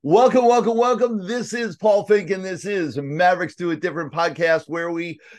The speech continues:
think different, be different, do different to create different results in everything we do in our lives, in our families' lives, in our friends, in our society, our community, and the whole world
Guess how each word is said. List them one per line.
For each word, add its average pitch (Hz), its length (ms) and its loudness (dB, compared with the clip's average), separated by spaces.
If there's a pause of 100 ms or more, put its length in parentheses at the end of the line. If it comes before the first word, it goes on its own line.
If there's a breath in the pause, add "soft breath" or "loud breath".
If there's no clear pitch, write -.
(200 loud breath)
think 196 240 0
different, 185 400 -2
be 185 140 -6
different, 175 480 -6
do 190 160 -6
different 175 420 -4
to 190 180 -8
create 185 640 -2
different 151 360 -4
results 151 500 0
in 131 300 -10
everything 170 720 -6
we 143 300 -6
do 147 520 -2 (400 loud breath)
in 139 220 -2
our 151 280 4
lives, 135 600 2
in 123 260 -8
our 113 160 -2
families' 143 560 -6
lives, 127 540 -2
in 110 100 -6
our 104 160 -4
friends, 151 760 -4
in 113 220 -6
our 104 160 -6
society, 135 1120 -6 (260 soft breath)
our 113 140 -2
community, 131 880 -6
and 110 260 -4
the 110 80 -2
whole 135 380 -2
world 117 480 0